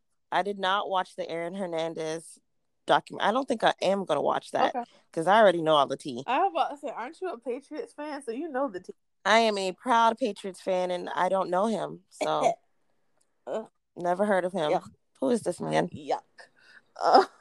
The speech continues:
Speaker 2: Um, um, I watched it. Jamar and I were like, "Huh," but also we both agreed we don't really need the Aaron Hernandez doc. We need the Florida two thousand,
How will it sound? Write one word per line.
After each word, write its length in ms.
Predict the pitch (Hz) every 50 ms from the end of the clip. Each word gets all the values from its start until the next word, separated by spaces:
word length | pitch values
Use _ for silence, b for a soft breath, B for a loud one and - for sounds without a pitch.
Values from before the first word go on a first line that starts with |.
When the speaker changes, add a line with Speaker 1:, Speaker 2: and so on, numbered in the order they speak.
| - - -
Speaker 2:
Um, 480 | 359 262 262 240 233 220 202 214 202 _ _ _ _ _ _ _ _ _ _ _ _ _ _ _
um, 280 | 208 226 233 233 226 214
I 220 | - 240 330 440 403
watched 380 | 311 254 269 294 339 311 - _ -
it. 340 | 311 330 330 320 - - _ _ _ _ _ _ _ 214 226
Jamar 380 | 240 233 247 262 277 285 285
and 100 | 285 277
I 160 | 262 254 254 247
were 140 | 247 240
like, 240 | 233 240 233 233 277 302
"Huh," 200 | 440 480 415 311 - _ _ _ _ _ _ _ _ _ _
but 240 | 220 233 240 226 -
also 580 | - 214 233 247 269 - - 254 226 214 190 156 202
we 160 | 220 254 294
both 320 | 233 214 220 220 226 226
agreed 460 | 240 226 220 220 214 202 202 202 202 - _ _ _ _ _ _ _ _
we 180 | 202 220 254
don't 260 | 285 302 302 277 262
really 220 | 254 247 247 247 240
need 240 | 240 233 240 233 214
the 100 | 226 -
Aaron 280 | 208 208 214 226 233
Hernandez 640 | 233 226 214 214 208 202 208 214 214 214 220 226 214
doc. 280 | 196 208 208 220 214 -
We 160 | 220 220 247
need 220 | 254 269 262 214 185
the 120 | 180 185
Florida 440 | - - 214 220 220 226 226 220 214
two 200 | - - 240 233
thousand, 320 | - 214 208 196 - -